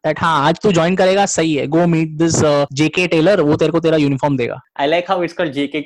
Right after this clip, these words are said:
Speaker 2: Taylor because it's just kidding Taylor, subtle, but, <laughs> uh, yeah, I was just gonna say that, like, the entire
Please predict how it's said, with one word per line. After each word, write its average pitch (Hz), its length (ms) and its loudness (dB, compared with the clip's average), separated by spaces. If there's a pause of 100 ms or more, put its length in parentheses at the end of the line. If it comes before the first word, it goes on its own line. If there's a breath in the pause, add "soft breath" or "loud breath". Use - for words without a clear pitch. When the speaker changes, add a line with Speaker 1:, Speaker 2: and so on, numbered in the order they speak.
Speaker 2:
Taylor 151 200 -2 (100)
because 139 220 -4
it's 135 180 -6
just 135 120 0 (140)
kidding 156 260 -2
Taylor, 156 300 -4 (200)
subtle, 165 360 0 (140)
but, 151 220 0
<laughs> 143 380 0
uh, 143 140 2
yeah, 160 220 2 (420 loud breath)
I 165 80 0
was 185 60 0
just 190 160 -2
gonna 220 180 -2
say 233 100 -2
that, 240 140 -6
like, 233 160 -6
the 226 100 -2
entire 202 340 -4